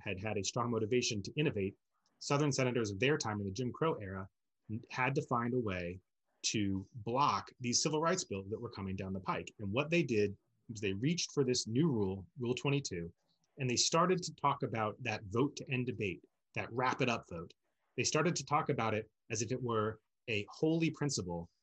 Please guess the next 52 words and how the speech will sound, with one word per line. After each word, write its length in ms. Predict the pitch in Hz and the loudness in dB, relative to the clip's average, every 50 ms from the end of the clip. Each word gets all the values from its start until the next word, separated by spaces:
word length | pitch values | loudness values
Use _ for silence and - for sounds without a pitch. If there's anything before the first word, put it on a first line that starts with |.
| _ _ - 120 | _ _ -8 -4
uh, 280 | 110 101 95 92 95 95 - - | -2 -2 0 -2 -4 -6 -4 -4
that 180 | 113 107 107 | -4 -4 -2
was 240 | 110 107 101 95 101 | -2 -2 -2 -2 -4
attuned 420 | 107 - - - 147 139 135 127 | -6 -4 -2 0 2 2 2 0
to 60 | - 104 | 0 -4
the 80 | 110 | -6
deepest 380 | 101 95 131 135 143 127 - - | -6 -4 -4 -2 -2 -2 -2 -2
traditions 460 | 123 117 107 - - 107 101 98 - | -2 0 0 0 0 0 -2 -6 -6
of 260 | - 107 98 95 92 - - | -6 -6 -6 -6 -8 -8 -8
the 80 | 101 | -4
Senate. 320 | - - 123 113 90 76 - _ _ _ _ _ _ _ _ _ - | -4 -2 -2 -2 -6 -6 -8 _ _ _ _ _ _ _ _ _ -8
Uh, 140 | 107 95 92 95 | -8 -6 -4 -2
they 80 | 101 101 | -2 -2
started 340 | - - 139 127 120 113 101 | 0 2 2 2 0 0 -6
to 80 | 101 | -8
talk 220 | - 117 113 110 - | -6 -6 -4 -4 -2
about 220 | 110 110 107 104 | -2 0 0 0
it 60 | 104 98 | 0 -2
as 100 | 98 95 | -2 -4
an 80 | 101 101 | -2 0
assault 340 | 95 - - 127 127 127 | 0 0 2 2 0 0
on 100 | 123 113 101 | -2 -4 -4
free 240 | - - 127 110 101 | -2 -2 0 2 2
speech 560 | - - - 175 151 113 98 - - - - _ _ _ _ - | 2 2 2 2 0 0 0 -2 -4 -4 -6 _ _ _ _ -10
to 80 | - - - | -10 -6 -2
end 200 | 131 123 117 107 | -2 -2 -2 -2
debate. 360 | 101 92 85 90 82 - - - _ _ _ _ _ _ - 120 | -4 -4 -4 -4 -6 -6 -8 -14 _ _ _ _ _ _ -10 -8
Uh, 200 | 107 98 95 95 - _ - | -6 -6 -6 -8 -10 _ -4
again, 220 | 127 127 131 117 107 | 0 2 2 2 2
this 160 | 107 - 113 | 0 0 -2
is 100 | 104 - - | -2 -2 2
wholly 400 | 143 147 160 175 170 - 139 143 | 4 4 6 6 4 4 4 4
alien 340 | 160 143 131 110 104 101 95 | 4 4 4 4 2 -2 -2
to 80 | - | 0
the 100 | - 113 | 0 0
idea 220 | 104 98 110 110 107 | 0 2 0 0 0
of 60 | 98 | 0
the 60 | 98 | -2
Senate. 320 | - - 120 107 92 - - _ _ _ _ _ - 113 | -4 -4 -4 -4 -4 -6 -8 _ _ _ _ _ -12 -8
Um, 160 | 104 101 95 | -6 -4 -2
we're 80 | 107 123 | 2 2
not 160 | 147 151 143 | 2 2 4
talking 220 | - 156 139 139 | 2 0 2 4
about 180 | 131 123 120 - - | 2 2 2 0 -2
ending 260 | 127 127 127 127 120 | -2 0 0 0 0
debate, 340 | 101 104 92 117 117 117 117 - | -2 -2 -2 0 0 0 -2 -2
you 80 | 147 117 | -6 -6
know, 100 | 104 107 | -4 -4
after 220 | 107 107 - - | -6 -6 -6 -8
five 300 | 107 - 131 117 113 101 | -4 -2 -2 -2 0 0
minutes. 420 | 117 131 117 101 98 - - - - _ _ _ _ _ - | 0 0 0 0 -2 -2 -4 -6 -6 _ _ _ _ _ -8
Uh, 200 | 104 95 95 | -6 -6 -6